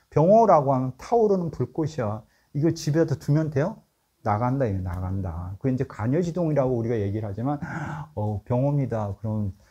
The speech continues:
불타는 말이야, 뜨거운 말이야. 이제 이렇게 우리가 표현을 할 수가 있죠. 병화가, 병화가, 아, 그다음에 병화가 뭐가 있냐면 병화다.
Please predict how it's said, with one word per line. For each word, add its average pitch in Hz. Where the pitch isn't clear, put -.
불타는 147
말이야, 104
뜨거운 160
말이야. 101
이제 95
이렇게 95
우리가 104
표현을 113
할 120
수가 107
있죠. 98
병화가, 147
병화가, 113
아, -
그다음에 113
병화가 110
뭐가 110
있냐면 120
병화다. 107